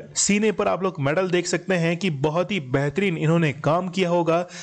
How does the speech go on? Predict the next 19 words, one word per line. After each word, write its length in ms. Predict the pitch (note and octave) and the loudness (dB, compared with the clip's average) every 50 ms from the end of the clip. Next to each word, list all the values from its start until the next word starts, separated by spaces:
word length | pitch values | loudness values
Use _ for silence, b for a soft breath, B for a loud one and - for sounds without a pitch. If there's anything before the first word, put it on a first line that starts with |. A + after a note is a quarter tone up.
| B B B | B B B
जिससे 540 | C3+ C3+ G#3 F#3+ - - F3+ D3 C3 B2 - E3+ | 2 2 2 0 0 0 0 0 -2 -2 -2 0
इनको 300 | E3+ E3+ E3+ F3+ F#3 E3 | 0 0 2 0 0 0
काफ़ी 320 | - E3 E3 E3 - E3+ | 0 -2 -2 -2 -2 -4
सारे 220 | - E3 E3 E3 | -2 -2 0 0
मेडल 340 | D#3 C3 B2 B2+ C3+ D#3+ D#3+ | 0 0 0 0 2 2 2
जो 140 | C#3 D3+ D3 | 2 0 0
हैं 140 | C#3 D#3 F3+ | 2 2 2
वो 140 | F3 D#3 D3 | 2 2 0
हासिल 360 | C3+ C3 B2+ - D3 C3+ B2 | 0 0 -2 -2 -2 -2 0
भी 200 | A#2 E3 G3+ - B B B B B - | 0 -2 -2 -2 B B B B B 2
हुए 180 | E3+ F3 F3+ E3+ | 2 2 2 2
थे। 200 | F3 C#3+ B2 A2 - - B B B B | 0 -2 -2 -2 -4 -8 B B B B
चलिए 260 | - F#3+ F#3 D#3+ B2+ | 0 2 2 2 2
अगली 260 | - C#3+ D3 E3 G3 G3+ | 0 -2 -2 -2 -2 -2
खबर 240 | E3 F#3 F#3 F#3+ | 0 0 0 2
हम 140 | F#3 F3 F3+ | 0 0 0
लोग 120 | F#3 F3 D#3+ | 0 0 0
देखते 260 | E3+ E3 E3+ - F3+ | 0 0 0 0 0
हैं। 300 | E3 D3+ D3 D#3+ F3 | 0 0 0 -2 -2